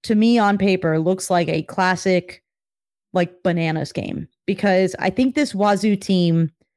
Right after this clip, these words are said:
is exactly the kind of team that could just sort of have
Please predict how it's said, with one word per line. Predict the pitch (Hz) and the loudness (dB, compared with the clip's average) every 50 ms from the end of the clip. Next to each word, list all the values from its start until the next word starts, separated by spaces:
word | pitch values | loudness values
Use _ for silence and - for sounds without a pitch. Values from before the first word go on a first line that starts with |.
| _ _ _ _ _ _ _ - | _ _ _ _ _ _ _ -2
is | 185 185 185 185 185 180 180 175 175 - | 0 2 4 4 4 2 2 0 -4 -6
exactly | - - 196 170 165 202 196 214 202 - 233 | -4 -4 -2 0 0 0 0 0 0 0 -2
the | 220 208 196 | 0 -2 -2
kind | - 214 202 202 | -2 0 0 0
of | 196 190 | 0 0
team | - - 190 185 180 180 175 175 160 - | 0 0 0 2 2 2 2 0 0 -2
that | - 170 156 - _ | -4 -4 -4 -6 _
could | - - 202 190 190 175 160 | -6 -2 0 0 0 0 0
just | 175 185 175 180 - | 0 0 -2 -2 -2
sort | - 190 180 170 | -2 0 0 2
of | 170 170 170 165 156 147 - _ _ _ _ _ _ _ _ _ _ _ _ _ _ _ _ | 2 0 0 0 -4 -6 -12 _ _ _ _ _ _ _ _ _ _ _ _ _ _ _ _
have | _ - - - 185 185 190 185 185 170 160 165 | _ -10 -4 -2 0 2 2 2 0 -2 -6 -10